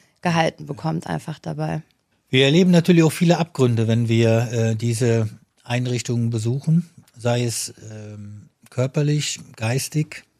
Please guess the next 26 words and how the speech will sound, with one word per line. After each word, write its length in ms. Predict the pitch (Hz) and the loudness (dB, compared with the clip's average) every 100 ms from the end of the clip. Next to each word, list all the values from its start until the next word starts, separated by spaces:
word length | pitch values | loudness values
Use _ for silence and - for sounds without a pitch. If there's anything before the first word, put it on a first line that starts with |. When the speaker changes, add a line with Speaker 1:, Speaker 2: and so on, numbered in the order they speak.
| _ _ _ _ _ _ _ _ | _ _ _ _ _ _ _ _
Speaker 2:
sei 340 | - 120 120 | -4 0 0
es, 340 | 120 113 - - | 0 -4 -6 -8
ähm, 640 | 107 107 107 104 104 104 - _ _ | -4 -2 -2 -2 -6 -10 -20 _ _
von 180 | - 117 | -6 -4
der 100 | 107 | -4
Psychologie 680 | - 117 120 110 110 127 139 | -4 -6 -4 -4 -4 -4 -2
her. 320 | 135 139 160 | -2 -2 -2
Speaker 1:
Mhm. 360 | 202 180 196 202 _ _ | 0 0 -2 -4 _ _
Speaker 2:
Wenn 180 | 110 113 | -6 -4
wir 220 | 120 123 | -2 -2
sagen, 440 | 120 120 123 120 113 | -2 -2 -2 -4 -4
wir 160 | 113 | -4
unterstützen, 760 | 113 110 - 123 - 127 117 113 _ _ _ _ | -4 -6 -6 -8 -6 -4 -4 -6 _ _ _ _
äh, 260 | - 107 107 | -18 -16 -6
hilfsbedürftige 920 | 113 135 139 - 135 135 120 131 120 | -2 0 -2 -6 -6 -4 -4 -6 -6
Institutionen, 840 | 120 113 117 110 104 117 113 127 123 | -8 -8 -8 -8 -8 -4 -2 -2 -2
dann 540 | 113 110 113 101 - _ - | -2 0 -2 -4 -14 _ -6
heißt 260 | 113 120 113 | -4 -2 -4
das 120 | 110 | -4
für 160 | 120 | -4
uns 420 | 107 117 117 - - _ _ _ _ _ _ _ | -6 -6 -8 -12 -20 _ _ _ _ _ _ _
Kinder, 280 | - 127 127 | -4 -2 0
die 140 | 120 113 | 0 0
aus 280 | 110 - | 0 -2
Brennpunktfamilien 960 | - 123 131 135 131 - 127 123 123 123 | -6 -4 -2 -2 -4 -4 -4 -2 -2 -4
kommen, 500 | 120 123 120 120 117 | -6 -12 -12 -16 -18